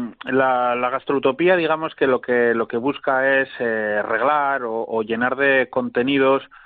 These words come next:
muchos de los parámetros por los cuales ya, ya se está moviendo la, la gastronomía, ¿no? Y, y muchos de, de, de estas, eh, eh, cualidades o características por las que ya está funcionando mucha de la gastronomía de,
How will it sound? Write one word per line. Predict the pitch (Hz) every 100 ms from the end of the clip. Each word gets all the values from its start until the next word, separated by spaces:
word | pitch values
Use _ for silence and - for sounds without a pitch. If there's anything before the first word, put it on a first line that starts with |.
| - -
muchos | 131 143 135
de | 135
los | 127
parámetros | 123 127 131 127 131 127
por | -
los | 117 110
cuales | - 123 120
ya, | 117 123 117
ya | 131
se | 123
está | 120 123
moviendo | 120 113 113 110
la, | 107 104 101
la | 104
gastronomía, | 104 104 - 110 107 110 101
¿no? | 127 127
Y, | 113 117
y | 113
muchos | 120 120 135 120
de, | 127 120 120 117 - - - _
de, | - 120 120 120
de | 113
estas, | 120 127 123 120 117
eh, | 120 117 113 110 107 104 101 87 87 90 71 -
eh, | 107 104
cualidades | - 113 110 147 147 143 143 139 -
o | 117
características | 110 113 110 - 123 151 139 127 135 143
por | - 117
las | 113 -
que | 117
ya | 131
está | 131 127
funcionando | 135 127 131 131 135
mucha | 127 120 127
de |
la | 123
gastronomía | 117 113 - 113 117 127 123
de, | 107 101